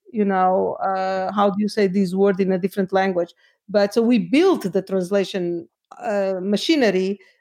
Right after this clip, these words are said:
and now we have to adjust all the parameters of this machinery through feedback and through learning, yeah, through data, through the use of this. But we built the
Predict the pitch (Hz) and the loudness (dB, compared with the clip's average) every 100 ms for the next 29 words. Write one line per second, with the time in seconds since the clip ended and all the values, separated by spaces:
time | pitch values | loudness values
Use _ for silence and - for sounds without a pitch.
0 | _ 202 208 226 226 220 220 208 196 208 | _ 0 2 4 2 2 0 0 -2 -4
1 | - 208 160 185 226 220 214 226 214 214 | -2 -2 -2 0 0 0 0 2 0 0
2 | 190 202 208 185 185 196 185 208 185 185 | 0 2 0 0 -4 -4 -2 -2 -2 -4
3 | - 233 190 190 196 _ _ - 202 190 | -2 0 0 0 -4 _ _ 0 0 2
4 | 202 170 180 120 - _ _ _ 190 180 | -2 -2 -2 -4 -8 _ _ _ -8 -6
5 | 175 175 170 160 - - - 127 - 185 | -2 -2 -2 -4 -12 -16 -12 -12 0 2
6 | 180 180 165 156 160 - - 175 196 196 | 4 2 -2 -8 -12 -16 -6 0 2 4
7 | 233 233 160 175 175 160 156 - _ _ | 4 4 2 -2 -4 -8 -8 -18 _ _
8 | 208 202 214 220 170 240 214 170 196 180 | -2 0 2 0 2 2 0 0 0 0